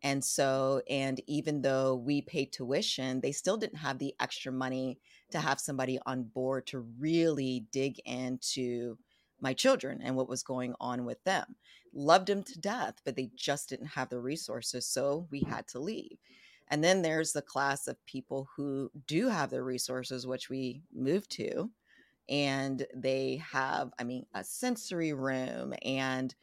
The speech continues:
they're very clear about their I E Ps versus five oh fours. They have a specialist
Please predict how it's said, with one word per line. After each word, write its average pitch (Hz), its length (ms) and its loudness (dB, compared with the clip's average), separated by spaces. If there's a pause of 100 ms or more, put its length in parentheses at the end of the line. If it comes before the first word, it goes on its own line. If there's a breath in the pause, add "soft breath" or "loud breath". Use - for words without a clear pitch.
(240 loud breath)
they're 131 160 0
very 156 420 2
clear 156 380 2
about 139 260 2
their 131 180 0
I 147 180 6
E 143 180 0
Ps 143 360 -4
versus - 360 -4
five 143 260 2
oh 131 140 2
fours. 160 500 2
They 123 80 -2
have 123 140 -4
a 131 60 -4
specialist 160 840 2